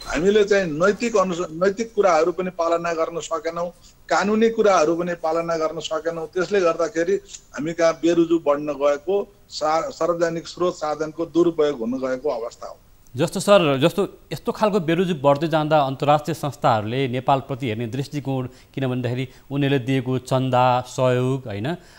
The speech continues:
Speaker 2: अथवा भनौँ न विभिन्न खालको चाहिँ परियोजना गरेको सहायताहरूमा अन्तर्राष्ट्रिय दातृ निकायले कस्तो प्रश्न उठाउन सक्छन्? किनभने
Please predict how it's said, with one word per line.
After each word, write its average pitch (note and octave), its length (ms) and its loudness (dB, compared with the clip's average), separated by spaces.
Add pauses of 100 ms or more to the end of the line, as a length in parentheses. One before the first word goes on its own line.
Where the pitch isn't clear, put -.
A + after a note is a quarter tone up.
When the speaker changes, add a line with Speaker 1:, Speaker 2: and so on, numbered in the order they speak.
(120)
Speaker 2:
अथवा C3+ 260 4
भनौँ A#2+ 200 2
न C3+ 40 2
विभिन्न C#3 280 -2
खालको A#2 240 -6
चाहिँ B2+ 200 -6 (560)
परियोजना C#3+ 460 2
गरेको B2 300 0
सहायताहरूमा C3 1600 4 (400)
अन्तर्राष्ट्रिय D#3 440 2
दातृ C#3+ 260 2
निकायले C3+ 400 2
कस्तो C#3+ 320 -6
प्रश्न D3+ 300 -4
उठाउन C3+ 200 -4
सक्छन्? B2 420 0
किनभने E3 460 2